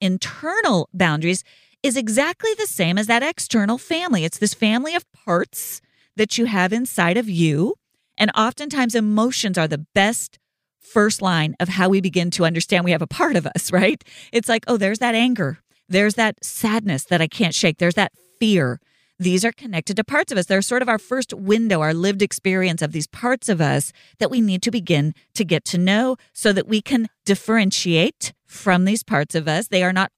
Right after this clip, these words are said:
all of who we are, and establish these healthy boundaries. So these different emotions can exist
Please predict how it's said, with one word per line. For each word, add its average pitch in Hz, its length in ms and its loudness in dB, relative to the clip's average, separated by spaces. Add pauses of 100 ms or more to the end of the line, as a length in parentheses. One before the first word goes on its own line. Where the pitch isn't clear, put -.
all 180 260 4
of 220 120 -2
who 233 140 -2
we 254 160 -2
are, 151 380 2 (460)
and 226 160 2
establish 254 500 0
these 240 260 -4 (120)
healthy 202 520 0
boundaries. 247 460 0
So 208 80 -2
these 196 200 0
different 285 260 0
emotions 233 400 0
can 208 180 -2
exist 208 720 -2